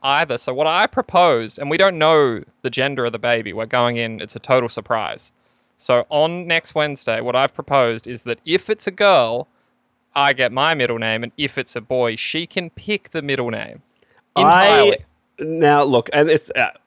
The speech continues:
Speaker 2: at the end of the day, my opinion doesn't really matter in this, but I think Estelle <laughs> sucks for a middle name. <laughs>
Speaker 1: You fuck, I'll show this
Speaker 2: No, I
Speaker 1: to
Speaker 2: just, I
Speaker 1: her
Speaker 2: don't know
Speaker 1: one
Speaker 2: why.
Speaker 1: day.
Speaker 2: Like, why would you choose a, the name of, like, a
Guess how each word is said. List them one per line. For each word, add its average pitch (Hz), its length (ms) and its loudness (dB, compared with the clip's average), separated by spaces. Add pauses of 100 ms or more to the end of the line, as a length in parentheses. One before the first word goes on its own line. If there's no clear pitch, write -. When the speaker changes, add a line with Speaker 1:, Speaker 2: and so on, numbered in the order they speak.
(140)
Speaker 2:
at 143 160 0
the 156 100 2
end 147 80 6
of 143 60 0
the 139 80 2
day, 131 180 6
my 123 180 4
opinion 123 340 0
doesn't 123 300 -2
really 117 320 0
matter 123 360 0
in 143 160 0
this, 165 180 0
but - 160 -2
I 120 80 4
think 151 240 -2
Estelle 123 360 -2
<laughs> - 0 -
sucks - 720 -10
for 123 140 -8
a 107 60 -8
middle 110 240 -10
name. 107 320 -12 (200)
<laughs> - 260 0 (800)
Speaker 1:
You 190 140 -10
fuck, - 580 -4
I'll 175 140 6
show 170 300 4
this 151 120 2
Speaker 2:
No, 285 100 6
I 269 100 6
Speaker 1:
to 254 60 4
Speaker 2:
just, 320 140 2
I 294 80 6
Speaker 1:
her 294 100 8
Speaker 2:
don't 262 80 6
know 277 120 6
Speaker 1:
one - 80 4
Speaker 2:
why. 170 160 6
Speaker 1:
day. 151 40 8
Speaker 2:
Like, 143 140 6
why 165 340 6
would 202 160 0
you 202 100 -4
choose 175 220 2
a, 151 260 6
the 143 120 4
name 135 300 6
of, 127 120 2
like, 139 200 4
a 131 260 0